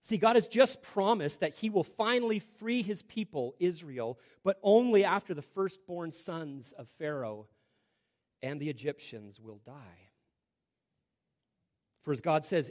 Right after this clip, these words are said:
"Israel is my firstborn son, and you didn't let him go."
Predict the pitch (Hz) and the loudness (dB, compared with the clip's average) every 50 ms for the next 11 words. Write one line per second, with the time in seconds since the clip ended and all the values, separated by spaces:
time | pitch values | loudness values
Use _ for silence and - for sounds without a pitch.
0 | - - - 160 175 165 - 185 170 170 165 180 - 160 135 113 135 127 123 117 | -6 -2 0 0 0 0 -2 -2 -2 -2 -2 -2 -6 -10 -12 -12 -12 -14 -14 -14
1 | 120 113 - - - - 165 156 135 - - - 143 135 131 127 120 - - - | -16 -18 -20 -20 -18 -14 -14 -12 -12 -14 -16 -18 -18 -16 -16 -16 -16 -14 -14 -16
2 | 147 135 127 117 113 113 117 104 _ - 139 160 151 143 139 123 113 107 101 104 | -16 -16 -16 -18 -18 -18 -18 -18 _ -8 -6 -6 -6 -8 -12 -14 -16 -16 -18 -20
3 | 92 107 101 98 95 | -20 -20 -20 -20 -20